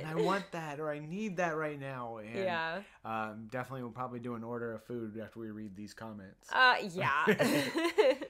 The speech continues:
Speaker 1: So I, I hope you guys really enjoyed. Uh, if you enjoyed this, make sure you hit that thumbs up.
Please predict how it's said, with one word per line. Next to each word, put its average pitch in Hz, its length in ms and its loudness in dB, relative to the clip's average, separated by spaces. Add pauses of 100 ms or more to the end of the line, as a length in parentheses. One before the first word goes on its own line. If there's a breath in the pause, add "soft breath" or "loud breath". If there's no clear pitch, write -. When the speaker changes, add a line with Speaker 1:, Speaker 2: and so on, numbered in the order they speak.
(180)
Speaker 1:
So 120 320 0
I, 120 220 2 (120)
I 127 120 -4
hope 135 160 -4
you 127 60 -4
guys 135 220 0
really 135 200 -2
enjoyed. 131 480 -2
Uh, 123 160 -4
if 117 100 -8
you 135 80 -6
enjoyed 147 280 -2
this, 147 140 -6
make 147 120 -4
sure 147 120 -4
you 143 60 0
hit 143 100 -4
that 139 200 -2
thumbs 143 280 -2
up. 160 280 2